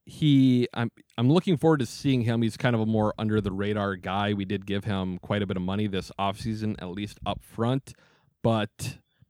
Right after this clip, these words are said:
you know, we'll, we'll see later on when, I don't know. It, Kirk Cousins, as much as we don't like him,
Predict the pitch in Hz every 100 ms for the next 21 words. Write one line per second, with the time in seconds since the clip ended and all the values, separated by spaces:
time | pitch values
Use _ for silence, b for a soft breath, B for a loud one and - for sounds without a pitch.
0 | _ 113 104 80 110 131 131 127 - 131
1 | 131 - 131 120 113 107 101 98 98 95
2 | 92 90 90 - - - - - - 76
3 | 67 - - 117 _ b b b 180 185
4 | - 135 135 135 - - 107 110 107 101
5 | - - 107 95 101 - 101 - 104 101